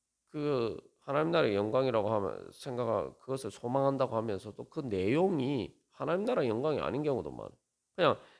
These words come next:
세상 영광을 확장시킨, 그냥 세상 내용은, 말은 하나님 나라의 영광이라고 하는데,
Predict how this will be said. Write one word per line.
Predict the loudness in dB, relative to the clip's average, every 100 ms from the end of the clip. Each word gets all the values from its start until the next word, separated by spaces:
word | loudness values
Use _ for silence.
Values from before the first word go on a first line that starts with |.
| _
세상 | -12 -6 0 2 4
영광을 | 4 4 4 4 4 4 2 2 -2 -8 _ _ _ _ _
확장시킨, | -16 -16 _ -4 -2 -4 -10 -12 -12 -12 _ _
그냥 | -6 -4
세상 | -4 -6 -2 -2 -2 0
내용은, | 2 4 4 0 -4 -8 _ _ _
말은 | 2 4 4 0
하나님 | 0 2 2 2
나라의 | 2 2
영광이라고 | 0 0 -2 0 0 0
하는데, | -2 -4 -8